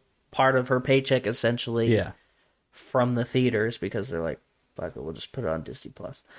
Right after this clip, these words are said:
Speaker 1: So, I get it. But, anyway, um, so that's, that's what's going on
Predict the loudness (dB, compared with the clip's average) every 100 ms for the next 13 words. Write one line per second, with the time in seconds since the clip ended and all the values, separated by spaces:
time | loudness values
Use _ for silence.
0 | -20 -20 _ 0 2 2 -2 _ _ _
1 | _ _ -4 -2 -2 -6 -8 -10 _ 0
2 | 0 -4 _ _ -8 -6 -8 -10 _ _
3 | -2 0 0 -2 -10 _ _ _ _ -10
4 | -6 -6 -8 -14 -12 -12 -12 -14 -12 -12
5 | -12 -16